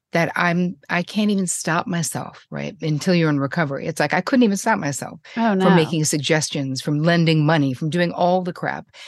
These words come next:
Speaker 2: Mm-hmm.
Speaker 1: But when my therapist was like, I had a situation with one of my sisters who was in a terrible, abusive situation, literally no, no exaggeration, no filter needed,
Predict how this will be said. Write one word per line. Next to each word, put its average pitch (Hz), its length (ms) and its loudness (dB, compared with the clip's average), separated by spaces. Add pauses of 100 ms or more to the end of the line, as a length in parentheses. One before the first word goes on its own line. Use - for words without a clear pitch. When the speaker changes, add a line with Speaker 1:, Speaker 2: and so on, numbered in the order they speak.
(120)
Speaker 2:
Mm-hmm. 190 420 -2 (920)
Speaker 1:
But 190 140 4
when 202 260 4
my 202 160 2
therapist 185 560 -2
was 165 200 -4
like, 151 380 -4 (400)
I 180 100 0
had 175 100 4
a 175 40 2
situation 180 520 0
with 151 160 -6
one 147 100 -2
of 143 40 -2
my 139 100 -2
sisters 139 500 -6
who 147 80 -8
was 143 140 -6
in - 100 -4
a - 60 -12
terrible, 156 560 0
abusive 185 420 0
situation, 147 640 0 (380)
literally 165 640 2 (100)
no, 151 440 -2 (160)
no 180 160 0
exaggeration, 156 720 -2
no 160 120 -2
filter 160 320 -2
needed, 139 380 -2